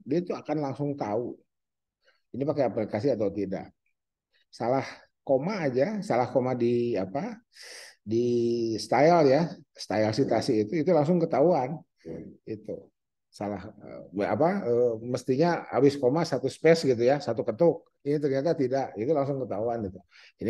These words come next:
nggak pakai aplikasi ya, <laughs> ah, gitu. Nah itu, jadi, em, apa, yang ini ya, Mendeley, Zotero. Nah, ditambah dengan add-in diakritik.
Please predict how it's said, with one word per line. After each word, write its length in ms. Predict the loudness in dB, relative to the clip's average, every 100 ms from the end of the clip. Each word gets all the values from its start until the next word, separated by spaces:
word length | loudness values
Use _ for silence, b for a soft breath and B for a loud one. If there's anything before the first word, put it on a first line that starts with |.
| 0
nggak 120 | 0
pakai 140 | 0 -2
aplikasi 480 | -2 -4 0 2 2
ya, 160 | 2 -4
<laughs> 40 |
ah, 480 | -2 0 2 2 2 2
gitu. 320 | -2 -4 -8 _ b b b b _ _ -10
Nah 160 | -6
itu, 240 | -4 0 2 2
jadi, 400 | 2 4 2 0 -12 _ -2
em, 800 | 2 4 4 2 -2 -4 -6 -6
apa, 480 | -8 -6 -6 -8 -8
yang 240 | -2 -2 2
ini 160 | 4
ya, 240 | 4 2 -2 -14 _ _ _ _ -6
Mendeley, 400 | -4 0 2 2
Zotero. 560 | 2 -2 -2 -2 -4 -4
Nah, 240 | -4 -2
ditambah 400 | 0 2 2 2
dengan 320 | 2 0 -2
add-in 400 | -2 -2 0 0
diakritik. 880 | 2 0 0 -2 -2 -2 -6 -6 -14